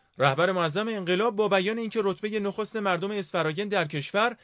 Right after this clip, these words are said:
در میزان مشارکت در انتخابات نشان دهنده آگاهی و بصیرت مردم این منطقه و روحیه بسیار ارزشمندی است که باید در سراسر کشور حفظ و تقویت شود، افزودند:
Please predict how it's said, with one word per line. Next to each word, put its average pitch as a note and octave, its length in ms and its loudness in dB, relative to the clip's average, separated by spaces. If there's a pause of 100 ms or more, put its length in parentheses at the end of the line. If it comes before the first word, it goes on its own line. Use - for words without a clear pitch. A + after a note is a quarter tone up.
(440)
در B2 200 4
میزان E3+ 420 -2
مشارکت G#3 580 -2
در F#3+ 180 2
انتخابات F3 600 -2
نشان F3 340 -2
دهنده F#3 520 -4
آگاهی F#3 500 0
و F#3+ 100 0
بصیرت F3 520 -2
مردم G3+ 340 0
این E3+ 140 0
منطقه D3+ 580 0 (400)
و C3 140 4
روحیه F#3+ 540 -2
بسیار F3+ 480 2
ارزشمندی E3 640 -2
است F3 100 -8
که F#3+ 80 2
باید E3+ 360 0
در E3 160 2
سراسر C#3+ 560 -2
کشور E3 500 2 (340)
حفظ C#3+ 360 0
و C3+ 80 2
تقویت C3+ 520 0
شود، G3 340 0
افزودند: E3+ 680 0